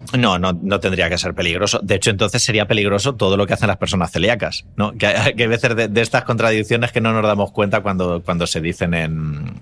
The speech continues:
eh, y una frase dicha por personal sanitario. No, a-, aquí tira un poco de, de, de clasismo y este mensaje también se, se ha impulsado mucho desde la industria de, del pan. Algo lógico y normal, ¿no? Que te dicen, "No te quites el gluten, que es peligroso".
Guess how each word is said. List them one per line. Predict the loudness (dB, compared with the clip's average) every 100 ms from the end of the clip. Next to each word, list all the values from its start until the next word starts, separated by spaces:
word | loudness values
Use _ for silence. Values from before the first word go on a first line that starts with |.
| -8
eh, | -6 -6 -8 -12
y | -4 -2
una | -2 0 0
frase | 0 -2 0
dicha | -2 -4 -4 -6 -4
por | -6 -4
personal | -4 -2 -2 -2
sanitario. | -2 -4 -2 -4 -4 -8 -12 -16 -16 -16 -2
No, | -2
a-, | 0 -4 -2
aquí | -2 0
tira | 0 2
un | 2
poco | 0 2
de, | 2 2 2 2 0 -4 -4 0
de, | 0 2
de | 0 0
clasismo | 0 2 0 2 -2 -2
y | -2 2 2
este | 2
mensaje | 0 0 0 0
también | 2 2
se, | 2 2 0 -2 -2
se | 0
ha |
impulsado | 0 0 0 0
mucho | 0 0 -2 -2 -6
desde | -2 0 2
la | 0
industria | -2 -4 -2 0 2
de, | 0
del | -4 -4 -4 0
pan. | 0 0 -4 -18 -6
Algo | -2 -2
lógico | -2 -2 -2 -2
y |
normal, | -4 -4 -2 -2
¿no? | -4
Que | -2
te | -4
dicen, | -2 -2
"No |
te | 0
quites | 0 0
el | 2
gluten, | 0 0 0
que | -2
es |
peligroso". | -2 -2 0 -2 -2